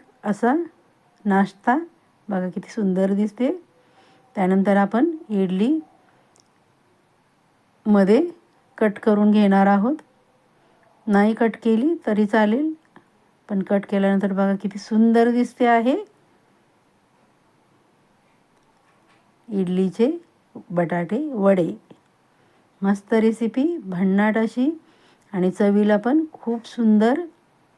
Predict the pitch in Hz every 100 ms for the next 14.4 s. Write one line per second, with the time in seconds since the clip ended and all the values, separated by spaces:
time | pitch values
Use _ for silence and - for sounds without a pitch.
0 | _ _ _ _ _ _ _ 208 190 196
1 | 208 208 220 214 214 214 196 208 214 277
2 | 311 - - 202 196 - 226 - 233 220
3 | 214 214 214 226 214 220 214 254 320 -
4 | _ _ _ _ _ _ _ _ _ _
5 | _ _ _ _ 196 175 185 185 185 196
6 | 214 190 185 196 202 - 226 370 - _
7 | _ _ _ _ _ _ _ _ _ _
8 | _ _ _ _ _ _ _ _ _ 196
9 | 175 175 185 165 214 294 - _ _ 190
10 | 175 170 165 220 320 _ _ _ - 196
11 | 190 247 285 _ _ _ _ _ 202 190
12 | 196 214 202 202 202 202 226 226 220 285
13 | 330 _ _ _ _ _ _ 180 185 180
14 | 165 170 170